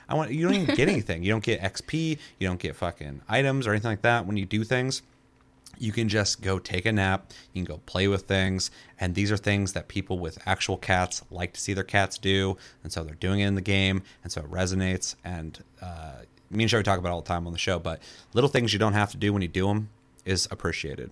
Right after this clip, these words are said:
Speaker 1: because it showed that, uh, y-, you just, you're passionate about it. You didn't, you didn't go, "Well, we don't need to do that. It would save us time and money if we didn't do that." Um,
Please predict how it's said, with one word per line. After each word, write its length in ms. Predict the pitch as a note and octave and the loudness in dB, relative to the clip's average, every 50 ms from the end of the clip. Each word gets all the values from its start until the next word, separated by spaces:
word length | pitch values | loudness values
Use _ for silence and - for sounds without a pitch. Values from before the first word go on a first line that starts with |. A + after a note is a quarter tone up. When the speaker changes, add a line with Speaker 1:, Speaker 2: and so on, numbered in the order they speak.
| - - - | -16 -16 -8
Speaker 1:
because 180 | - A2 F#2 F2 | -4 -4 -2 -2
it 60 | F2 | 0
showed 360 | - - G2+ G2 G2 F#2 F2+ - - - - - - - | 0 4 4 6 6 4 2 -2 -10 -20 -20 -20 -16 -6
that, 380 | - F2 F2+ F2+ - - - - _ _ _ _ _ _ _ - | 0 0 0 0 0 -4 -8 -8 _ _ _ _ _ _ _ -12
uh, 460 | E2+ E2+ D#2+ D#2+ D#2 C#2+ B1 A1 - G2+ - _ _ _ _ _ _ - _ _ _ _ _ _ _ - - | -10 -8 -8 -8 -8 -8 -10 -12 -14 -16 -18 _ _ _ _ _ _ -20 _ _ _ _ _ _ _ -18 -12
y-, 240 | E2+ G#2 G2+ G2+ A#2 | -8 -8 -8 -6 -6
you 160 | B2 B2 B2+ | -6 -4 -4
just, 240 | C3+ C#3 - - - | -2 -2 -2 -2 0
you're 160 | C3+ C#3+ C#3 | 2 2 2
passionate 380 | - D3 C#3 C3 - - F#2 F2 | 4 4 2 2 2 -2 -4 -2
about 180 | E2 E2 D#2 D2 | -4 -4 -6 -6
it. 60 | D2 | -6
You 140 | E2+ G2 G#2 | -4 0 2
didn't, 320 | G#2+ A2 A2+ A#2 A#2 - G#2+ | 2 2 2 0 -2 -2 -2
you 100 | A#2 B2 | 0 0
didn't 120 | B2 A2+ | 2 2
go, 100 | A#2 A#2 | 2 2
"Well, 220 | C3+ E3+ G3+ F#3+ | 0 0 -4 -4
we 80 | F3 F#3 | -4 -4
don't 120 | E3+ D#3+ | -2 -2
need 140 | C#3 A#2+ G#2 | 0 -2 -2
to 80 | - F2 | -4 -6
do 260 | - - G#2 G2 F2+ | -4 0 0 0 0
that. 160 | F2 E2 E2+ | 0 -2 -2
It 60 | F2+ | -2
would 100 | G2+ G#2 | -2 -2
save 200 | - - A2+ G2 | 0 0 -2 -2
us 80 | F2 - | -2 -4
time 200 | - - G2 F#2 | -2 -2 0 0
and 120 | F2+ F2+ | 0 -2
money 160 | F2+ F2+ F2 E2 | -2 -4 -4 -6
if 100 | - - | -8 -10
we 60 | E2 | -12
didn't 360 | E2 - F#2+ F#2 F2+ E2+ C2+ | -6 -2 -2 -2 -2 -4 -6
do 140 | - C#2+ - | -10 -10 -8
that." 240 | D2+ C#2+ - - - - - - - - - - - - | -8 -8 -8 -10 -12 -20 -20 -20 -20 -20 -20 -18 -12 -10
Um, 500 | G1+ - - - - - - - - | -8 -8 -8 -10 -12 -14 -14 -16 -16